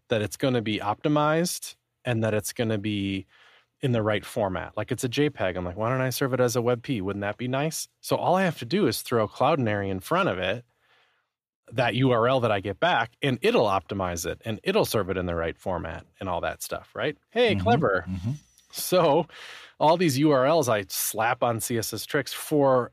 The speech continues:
Speaker 1: some of the ads have Cloudinary in front of them. And that's fine. Then, then if I go to my dashboard on Cloudinary, I can see those ads 'cause they get automatically added to your media library
Speaker 2: Mm-hmm.
Speaker 1: in Cloudinary.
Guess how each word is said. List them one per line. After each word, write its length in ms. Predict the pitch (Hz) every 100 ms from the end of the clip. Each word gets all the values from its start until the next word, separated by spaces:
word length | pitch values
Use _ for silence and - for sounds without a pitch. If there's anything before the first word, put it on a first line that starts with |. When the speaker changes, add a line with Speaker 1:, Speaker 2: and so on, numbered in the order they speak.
| - -
Speaker 1:
some 540 | - - 170 147 110
of 120 | 104
the 140 | 101 107
ads 540 | 131 135 92 95 98
have 300 | - 123 104
Cloudinary 560 | - 131 131 117 101 95
in 100 | 95
front 240 | - 127 123
of 120 | 87
them. 340 | 82 90 120 - _ _ _ _ _
And 180 | 156 160
that's 240 | 165 - -
fine. 460 | 196 175 90 95 -
Then, 260 | - 131 123 -
then 220 | 143 170
if 100 | 147
I 80 | 123
go 140 | 156
to 60 | 147
my 120 | 104
dashboard 600 | 92 165 190 - 101 98
on 120 | 95
Cloudinary, 360 | - 143 123 98
I 80 | 92
can 160 | 104
see 280 | - - 143
those 240 | 120 107
ads 300 | 110 107 85
'cause 180 | - 95
they 120 | 104
get 180 | 92 98 -
automatically 760 | 104 107 101 92 104 95 98
added 340 | 87 90 104 98
to 100 | 104
your 420 | 95 92 92 87 _
media 380 | - 95 107 117
library 760 | 113 117 120 127 127 135 143 - _ _ _ _ 113
Speaker 2:
Mm-hmm. 240 | 110 113 120 _
Speaker 1:
in 160 | 110 95
Cloudinary. 560 | - 104 120 135 156